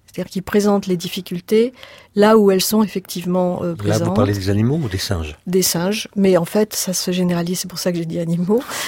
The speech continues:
Speaker 1: et ça se généralise à beaucoup d'autres espèces, en particulier les rongeurs, euh, sont,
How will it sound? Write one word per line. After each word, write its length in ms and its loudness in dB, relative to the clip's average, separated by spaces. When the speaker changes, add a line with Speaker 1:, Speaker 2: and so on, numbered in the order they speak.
Speaker 1:
et 100 0
ça 180 -2
se 160 -2
généralise 640 0
à 60 0
beaucoup 340 -4
d'autres 400 -4
espèces, 500 -4
en 80 -4
particulier 540 -6
les 100 -2
rongeurs, 520 -2
euh, 280 -6
sont, 380 -8